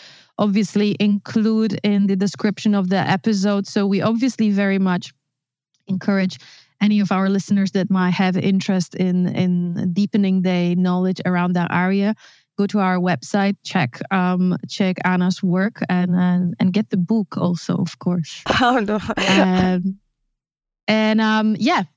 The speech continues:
Speaker 1: and let's move on because time is running out. And this is the,
Speaker 2: Yeah.
Speaker 1: the, the dessert for today is actually something that I really was looking forward, because there are maybe two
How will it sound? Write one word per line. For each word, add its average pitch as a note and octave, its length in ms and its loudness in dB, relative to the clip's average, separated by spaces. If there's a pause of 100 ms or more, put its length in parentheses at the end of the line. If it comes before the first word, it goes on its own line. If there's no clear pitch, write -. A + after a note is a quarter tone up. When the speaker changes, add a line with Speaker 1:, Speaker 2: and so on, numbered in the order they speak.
Speaker 1:
and A3 160 0
let's C#4 240 -2
move F4+ 180 -2
on D4 240 0
because B3+ 280 -4
time D#4+ 240 -2
is F#4 140 -4
running C#4 280 0
out. C4+ 240 0
And A3+ 260 0
this A#3+ 220 0
is C4 140 0
the, A#3+ 180 -4
Speaker 2:
Yeah. A#3 200 4
Speaker 1:
the, A3+ 240 0
the G#3+ 180 0
dessert A#3 440 0
for - 180 -4
today G#3+ 440 0
is G#3 280 -4
actually G#3+ 420 -2
something G#3+ 400 0
that G3+ 120 0
I F#3+ 180 0
really A3 520 2
was G3+ 220 0
looking G3 320 2
forward, - 420 -2 (1200)
because C#4+ 720 -2
there C4+ 240 -2
are C4+ 160 0 (540)
maybe C4+ 240 2
two F4 460 -2